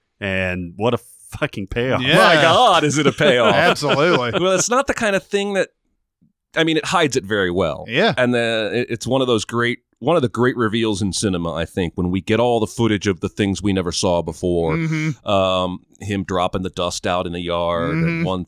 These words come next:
Speaker 3: one s-, pocket full at a time.
Speaker 1: Yeah.
Speaker 3: Um, and it's just, it's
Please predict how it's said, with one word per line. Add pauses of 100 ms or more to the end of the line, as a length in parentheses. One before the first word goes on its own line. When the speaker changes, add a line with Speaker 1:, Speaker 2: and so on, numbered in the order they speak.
Speaker 3:
one
s-, (400)
pocket
full
at
a
time.
Speaker 1:
Yeah. (400)
Speaker 3:
Um,
and
it's
just, (460)
it's